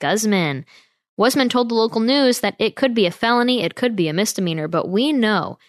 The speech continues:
that that C P S charge could harm your employment, could harm their education, because nowadays many people do a C P S database search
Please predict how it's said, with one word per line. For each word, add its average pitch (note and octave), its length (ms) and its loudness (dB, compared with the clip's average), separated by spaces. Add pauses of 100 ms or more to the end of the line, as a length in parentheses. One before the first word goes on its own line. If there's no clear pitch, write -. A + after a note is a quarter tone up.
(140)
that F3 180 -2
that A3+ 240 0
C B3+ 180 -2
P A3 180 0
S G3 200 -2
charge D#3 340 -6
could F#3 220 -2
harm G#3+ 340 0
your F3+ 140 0
employment, A#3+ 560 -2
could E3+ 100 -6
harm G#3 320 0
their F3+ 140 2
education, G#3 680 -2 (240)
because F3 240 -2
nowadays F#3 720 0
many F#3 260 0
people E3+ 300 -2
do D#3+ 160 -4
a D#3+ 60 -2
C - 180 -4
P F3 240 -4
S D#3 160 -4
database E3+ 560 -2
search - 380 -6